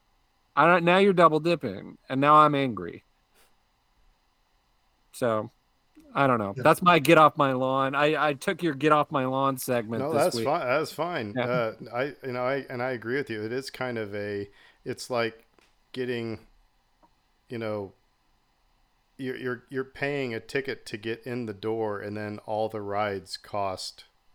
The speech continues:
Speaker 3: money. And it's
Speaker 2: Mm-hmm.
Speaker 3: kinda like, "No, I paid, you know, my ticket price, and I should be able to ride everything, you know, I want." And Disney's kinda doing that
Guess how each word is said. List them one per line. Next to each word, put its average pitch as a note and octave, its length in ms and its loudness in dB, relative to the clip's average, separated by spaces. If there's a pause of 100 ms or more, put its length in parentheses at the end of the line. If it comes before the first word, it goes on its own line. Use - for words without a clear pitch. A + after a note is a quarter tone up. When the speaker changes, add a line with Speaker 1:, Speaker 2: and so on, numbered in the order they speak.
(560)
Speaker 3:
money. G2+ 320 -8 (720)
And A2 180 -10
it's D#3 140 -2
Speaker 2:
Mm-hmm. B2 100 -8
Speaker 3:
kinda A2 160 -6
like, G2+ 280 -6
"No, A2 360 -8
I G2 160 -10 (340)
paid, G#2 380 -10 (260)
you G#2+ 120 -12
know, G2 240 -10
my F#2+ 180 -14
ticket - 380 -14
price, F#2+ 380 -10
and G2 100 -16
I F#2 100 -12
should G2+ 180 -16
be G2 60 -8
able F#2+ 180 -10
to F#2+ 80 -12
ride F#2 300 -10
everything, F2 600 -16 (300)
you A2 80 -14
know, F2 280 -16 (280)
I F#2+ 40 -16
want." G#2 420 -12 (360)
And A#2+ 140 -10
Disney's A2+ 380 -6
kinda A2+ 300 -6
doing A2 340 -6
that G#2 320 -6